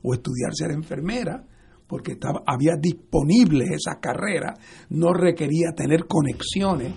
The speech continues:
no requería procesos de admisión muy exigentes, no eran escuelas pequeñas, estaban abiertas. Igualmente, muchachos, eh, eh, entrar a la policía porque no requería educación, eh, universitaria.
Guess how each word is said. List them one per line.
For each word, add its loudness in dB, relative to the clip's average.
no -2
requería 4
procesos 0
de 0
admisión -2
muy 6
exigentes, 0
no -4
eran 0
escuelas -2
pequeñas, -4
estaban -4
abiertas. 2
Igualmente, 4
muchachos, 4
eh, 2
eh, -2
entrar 2
a 4
la 4
policía 4
porque 0
no 0
requería 0
educación, -2
eh, 0
universitaria. -8